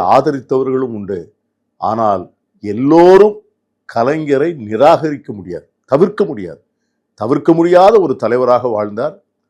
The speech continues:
பல இன்னைக்கு, இன்னைக்கு தமிழ்நாட்டில் இருக்கிற ஒவ்வொரு துறையும் எடுத்துக்கொண்டீர்கள் என்று சொன்னால் அதுல இன்னைக்கு நம்ம, நாம் மாநிலத்தில் இருக்கிற திட்ட கமிஷன்ல இருந்து, மாநில உரிமைகளில் இருந்து, தமிழ்நாட்டை வந்து இன்னைக்கு இந்தியாவில்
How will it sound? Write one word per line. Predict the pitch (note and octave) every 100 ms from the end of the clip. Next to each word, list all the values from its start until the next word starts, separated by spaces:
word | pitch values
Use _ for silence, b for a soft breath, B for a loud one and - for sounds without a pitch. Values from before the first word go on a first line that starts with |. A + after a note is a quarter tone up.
| _ _ _ _ _ -
பல | A2+ D3+ F3+ F3+ -
இன்னைக்கு, | A#2+ C3 A#2+
இன்னைக்கு | A#2+ A#2
தமிழ்நாட்டில் | A2+ A#2+ D#3+ F#3+ F3+ F3+
இருக்கிற | E3+ D#3 D3+ C3
ஒவ்வொரு | A#2 D3 F#3 G#3 G#3 E3
துறையும் | D3+ F3 F3+
எடுத்துக்கொண்டீர்கள் | D3 - B2 C#3+ C3 B2 A#2
என்று | A2
சொன்னால் | A2+ A2+ D3+ E3+ _ _ _ _ -
அதுல | A#2 A#2
இன்னைக்கு | A2+ A2 A2+
நம்ம, | A2+ A#2
நாம் | A#2 A2 G#2+ -
மாநிலத்தில் | - A2+ D#3 D#3 C#3+ C#3
இருக்கிற | B2+ A#2+
திட்ட | G#2+ A2+ D3+
கமிஷன்ல | D3 C3+ A#2+ A#2+ A2+
இருந்து, | G#2+ A2 C3 D3 - _ _ _ -
மாநில | G#2 A2 C#3+ E3 D#3+ C3+
உரிமைகளில் | A2 C3 D3 C3 A#2+ A2
இருந்து, | G#2 G#2 G#2+ C#3+ - _ _ _ _ -
தமிழ்நாட்டை | A#2+ D#3 E3 D#3+ D3 D3 C#3+ B2+
வந்து | C3 C#3 E3+ E3+ - -
இன்னைக்கு | A#2+ A2+ A#2
இந்தியாவில் | B2+ D3+ D#3 C#3+ C#3+ D3+